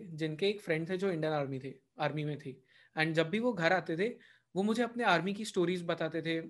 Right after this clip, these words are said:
जिस तरह की उनकी पर्सनैलिटी थी, वो सब देख के, सुन के मुझे इंडियन आर्मी से प्यार हो गया था। In fact, बहुत लंबे समय के लिए मैंने ट्राई भी किया था इंडियन आर्मी में जाने के लिए,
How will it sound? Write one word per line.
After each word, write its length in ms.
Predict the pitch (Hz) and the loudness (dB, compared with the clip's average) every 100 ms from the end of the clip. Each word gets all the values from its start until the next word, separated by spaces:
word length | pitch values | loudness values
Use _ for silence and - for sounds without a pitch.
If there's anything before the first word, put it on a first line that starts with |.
| - | -12
जिस 260 | 151 190 | -4 -2
तरह 160 | 208 202 | 2 0
की 100 | 208 | 2
उनकी 200 | 208 208 | -2 0
पर्सनैलिटी 640 | 214 156 180 170 185 180 | 0 0 0 0 2 0
थी, 160 | 165 165 | 0 0
वो 140 | 185 | 0
सब 220 | 196 226 | -2 -4
देख 260 | 196 196 196 | 0 0 0
के, 120 | 214 208 | -4 -4
सुन 280 | - 190 | -2 -4
के 220 | 190 202 202 - - - | -2 -2 -4 -10 -20 -4
मुझे 140 | 196 | 0
इंडियन 220 | 240 196 208 | 2 2 2
आर्मी 220 | 196 208 | 2 0
से 100 | 240 | 0
प्यार 280 | 214 160 147 | 4 6 6
हो 80 | |
गया 140 | 139 135 | 0 -8
था। 140 | 143 - _ _ _ _ 160 | -10 -18 _ _ _ _ -8
In 80 | 156 | 0
fact, 180 | 226 | 0
बहुत 300 | 202 151 180 | 2 4 4
लंबे 260 | 214 175 196 | 6 2 2
समय 280 | 208 190 185 | 0 -2 0
के 100 | 202 | 2
लिए 140 | 202 | 2
मैंने 220 | 214 202 | 2 0
ट्राई 280 | 202 156 147 | 4 6 6
भी 120 | 180 | 4
किया 140 | 196 185 | 2 2
था 60 | |
इंडियन 260 | 190 175 175 | 2 2 0
आर्मी 220 | 170 170 | 0 -2
में 100 | 180 | -2
जाने 240 | 175 160 165 | 0 0 -2
के 100 | 175 | -2
लिए, 260 | 175 214 | 0 -2